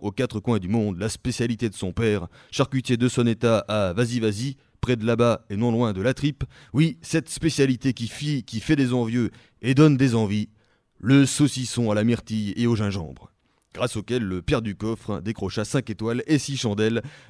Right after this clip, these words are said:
au guide des raretés culinaires et câlines de la France profonde. Mais,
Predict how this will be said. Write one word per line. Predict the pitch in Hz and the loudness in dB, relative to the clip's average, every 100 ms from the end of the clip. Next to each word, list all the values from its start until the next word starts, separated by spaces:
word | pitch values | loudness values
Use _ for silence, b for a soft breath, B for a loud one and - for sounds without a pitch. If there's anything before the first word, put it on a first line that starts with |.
| - | 4
au | 156 | 4
guide | 127 143 107 | 4 0 0
des | 104 | 0
raretés | 120 - 123 | 0 -2 -4
culinaires | 107 143 123 107 98 | 0 2 2 2 2
et | 151 | 0
câlines | 127 120 117 | 0 0 2
de | 123 | 2
la | 120 | 2
France | - 131 | 0 -2
profonde. | - 147 101 80 - _ _ | 2 2 0 -10 -14 _ _
Mais, | 117 131 | 0 0